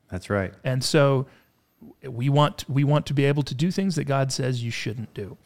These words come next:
Speaker 2: The problem comes in when we want to do things that God has said, "It is government's job to keep you from doing this. It's government's job to keep me from killing people, uh, with, i-, if that's,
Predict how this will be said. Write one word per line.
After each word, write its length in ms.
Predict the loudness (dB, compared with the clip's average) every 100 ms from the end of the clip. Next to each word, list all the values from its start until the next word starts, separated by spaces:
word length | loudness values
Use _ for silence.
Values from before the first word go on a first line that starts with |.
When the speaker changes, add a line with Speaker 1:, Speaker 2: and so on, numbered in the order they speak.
| -20 -20 -20 _
Speaker 2:
The 80 | 2
problem 320 | 6 6 6
comes 240 | 4 4 4
in 140 | 4
when 120 | 6
we 60 | 6
want 180 | 6 4
to 40 |
do 140 | 4 2
things 300 | 2 0 0
that 220 | -2 0
God 280 | 0 2 2
has 120 | 0
said, 180 | 0 0
"It 80 | 2
is 120 | 4
government's 480 | 4 4 4 2 -2
job 640 | 0 2 2 -2 -6 -10 -12 _ _ _ _ -2
to 100 | 0
keep 280 | 2 2 0
you 100 | -6
from 180 | -6 -8
doing 220 | -8 -10
this. 200 | -6 -4
It's 120 | 2
government's 420 | 2 4 4 2
job 500 | 2 4 4 4 0 -4 -6
to 60 | -4
keep 320 | 0 0 0
me 480 | 2 2 2 -4 -10 _ _
from 240 | _ -2 2
killing 340 | 4 6 4
people, 460 | -2 -8 -8 -10 -12 _ _ _ -10
uh, 340 | -8 -6 -8 -2
with, 320 | 0 0 -2
i-, 40 | -10
if 560 | -10 -6 -4 -2 0
that's, 300 | 0 0 -2